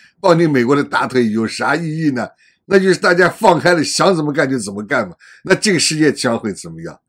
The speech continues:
所以我想呀，普京这次的公投呢，按照他的想象，他是完成了这一步。但是我想呀，这个世界呀，可能又开启了新的一幕，也许真会出现呢，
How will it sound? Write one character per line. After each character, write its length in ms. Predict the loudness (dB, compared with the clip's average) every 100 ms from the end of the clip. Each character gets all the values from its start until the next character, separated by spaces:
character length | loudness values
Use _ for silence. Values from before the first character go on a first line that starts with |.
| _ _
所 160 | 2 6
以 60 |
我 180 | 6 6
想 240 | 2 -2 -4
呀， 120 | -4 _ _ _
普 140 | -4 -2
京 220 | 2 2
这 160 | 2
次 80 | 0
的 80 | -2
公 240 | -2 -2
投 140 | 2 2
呢， 120 | 0 -4 _ 0
按 180 | 2
照 120 | 4 2
他 340 | 0 -2 2
的 100 | 4
想 260 | 2 0 0
象， 240 | 0 0 _ _ _ _
他 200 | -2 -2
是 240 | 0 -2
完 360 | -2 -4 -6 -6
成 120 | -4
了 80 | -6
这 180 | -4 -6
一 60 |
步。 240 | -4 -8 -12 _ _ -2
但 140 | 0
是 80 | 0
我 180 | 0 0
想 200 | 0 -6
呀， 180 | -8 -10
这 160 | -8
个 80 | -6
世 200 | -6 -4
界 160 | -2 -2
呀， 120 | -2 -10
可 140 | -8
能 120 | -4
又 160 | -2 -4 -8
开 220 | -6 -6
启 140 | -6
了 80 | -14
新 400 | -14 -10 -8 -6
的 100 | -8
一 140 | -10
幕， 200 | -16 -16 _ _ _
也 180 | 2 4
许 160 | 4 -2
真 280 | 0 2 2
会 160 | -2
出 120 | -2
现 220 | -4 -4
呢， 100 | -6